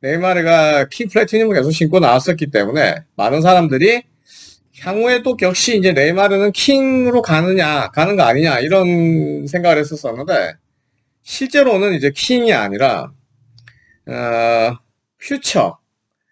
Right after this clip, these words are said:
퓨처의 후속 모델, 퓨처 G라고 불리는,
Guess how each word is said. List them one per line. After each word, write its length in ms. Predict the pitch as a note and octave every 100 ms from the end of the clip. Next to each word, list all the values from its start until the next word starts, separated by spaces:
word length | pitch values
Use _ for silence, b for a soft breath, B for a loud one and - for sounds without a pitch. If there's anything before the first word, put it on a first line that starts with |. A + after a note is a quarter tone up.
| _ -
퓨처의 540 | - C4 - G3+ G3
후속 380 | E3 D#3+ G#3+ G3
모델, 320 | B2+ A#2 G#3
퓨처 480 | - A3 - A#3 G3+ _ _ _ _
G라고 880 | - F#3+ A#2 E2+ _ _ C3+ D#3+ D#3+
불리는, 580 | - D#3 C#3+ F3 B3